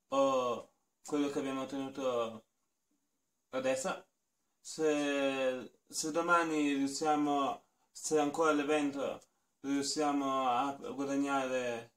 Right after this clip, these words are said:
se si daranno ancora semi per l'evento, riusciamo a guadagnare anche l'ultimo.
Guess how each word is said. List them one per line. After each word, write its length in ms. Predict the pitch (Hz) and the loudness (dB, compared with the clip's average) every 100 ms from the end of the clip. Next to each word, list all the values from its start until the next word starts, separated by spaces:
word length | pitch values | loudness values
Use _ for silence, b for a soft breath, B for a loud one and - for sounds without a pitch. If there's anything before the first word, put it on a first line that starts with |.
| _ | _
se 160 | - 127 | -12 -8
si 160 | 143 | -6
daranno 300 | 139 147 143 | 0 2 2
ancora 240 | 139 151 143 | 0 -2 -2
semi 420 | 147 127 104 - _ _ _ _ _ _ _ _ _ | -4 -6 -6 -12 _ _ _ _ _ _ _ _ _
per 180 | 135 131 | -6 -4
l'evento, 600 | 135 135 131 120 127 117 | -2 0 -2 -2 -6 -4
riusciamo 320 | 123 113 143 | -4 -6 -6
a 20 | 135 | -4
guadagnare 440 | 135 131 135 131 | -6 -4 -4 -4
anche 220 | 131 135 | -4 -6
l'ultimo. 540 | - 131 151 180 190 | -8 -6 -6 -6 -6